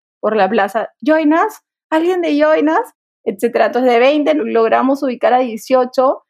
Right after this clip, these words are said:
salimos ese día a caminar, a pasear, nos conocimos, les pregunté, "¿Cómo has llegado acá?". O había una pareja, por ejemplo, de abogados y decían, "No, me pareció divertido hacer esto como un sábado. Yo no sé nada de arquitectura, pero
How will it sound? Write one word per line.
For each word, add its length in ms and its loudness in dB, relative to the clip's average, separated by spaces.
salimos 540 -2
ese 200 -4
día 580 0
a 40 -10
caminar, 560 0
a 80 0
pasear, 640 0
nos 200 -10
conocimos, 600 2
les 160 -6
pregunté, 420 -4
"¿Cómo 220 -2
has 80 -8
llegado 300 2
acá?". 520 0
O 100 -4
había 220 -4
una 180 -2
pareja, 440 -2
por 160 -6
ejemplo, 600 -6
de 340 -4
abogados 720 0
y 120 0
decían, 380 0
"No, 180 -2
me 100 2
pareció 320 0
divertido 460 0
hacer 220 -2
esto 220 -2
como 200 -2
un 100 -6
sábado. 720 0
Yo 140 0
no 80 0
sé 160 0
nada 140 2
de 60 -2
arquitectura, 600 -2
pero 640 2